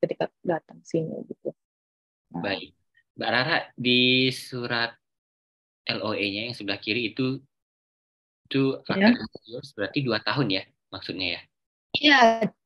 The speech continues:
Speaker 1: Jadi sebenarnya studi aku tuh satu setengah tahun, Mas. Jadi studi aku satu setengah tahun, program aku.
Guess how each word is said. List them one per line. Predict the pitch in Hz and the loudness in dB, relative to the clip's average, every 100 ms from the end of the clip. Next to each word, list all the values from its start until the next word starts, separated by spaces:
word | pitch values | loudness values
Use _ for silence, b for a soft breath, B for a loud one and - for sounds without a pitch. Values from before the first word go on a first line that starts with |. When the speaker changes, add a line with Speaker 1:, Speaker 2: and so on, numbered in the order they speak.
| _ _ _ - | _ _ _ 4
Speaker 1:
Jadi | 233 240 | 8 8
sebenarnya | 381 330 262 226 226 359 | 8 8 8 8 6 2
studi | - 254 202 | 4 6 6
aku | 220 302 | 4 2
tuh | - 349 | 0 2
satu | |
setengah | 294 269 247 233 | 4 6 6 6
tahun, | 220 208 196 | 6 6 2
Mas. | 180 - _ _ | -2 -8 _ _
Jadi | 202 220 | 6 6
studi | - 262 202 | 8 8 8
aku | 220 - | 6 2
satu | 320 262 | 4 4
setengah | - 208 190 | 4 4 4
tahun, | 185 185 180 185 - | 4 4 4 0 2
program | 196 190 202 190 | 6 8 6 6
aku. | 180 190 180 180 208 | 2 -2 -2 0 0